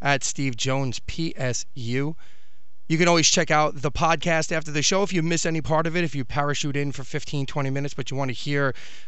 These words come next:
what other guests we have or what Steve wants to say about whatever it is you want to hear about.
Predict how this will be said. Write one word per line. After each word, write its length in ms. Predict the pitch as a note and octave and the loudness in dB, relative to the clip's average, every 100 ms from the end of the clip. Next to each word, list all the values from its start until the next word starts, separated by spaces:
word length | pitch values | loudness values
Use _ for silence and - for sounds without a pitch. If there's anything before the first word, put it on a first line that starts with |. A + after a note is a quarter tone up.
| - | -2
what 200 | C#3+ F#3+ | 4 4
other 200 | F#3 E3+ | 4 0
guests 280 | C3 F3+ - | 0 2 2
we 140 | F#3 | 2
have 260 | F3+ F#3 F#3 | 4 4 2
or 60 | |
what 160 | C3 C#3+ | 0 -2
Steve 320 | - D#3 D3+ | -2 -2 -2
wants 240 | C#3 D3 - | -2 -2 -2
to 80 | |
say 200 | C3+ D3+ | -2 -2
about 240 | D3 C#3 C#3 | 0 0 0
whatever 440 | B2+ C#3+ D3 D3 | -2 -2 -2 -2
it 60 | C#3 | -2
is 180 | D3 B2+ | -2 -2
you 80 | |
want 140 | D3 D3+ | -2 0
to 60 | |
hear 180 | C#3+ G#3 | 2 2
about. 280 | D3+ D#3+ F3 | 4 4 2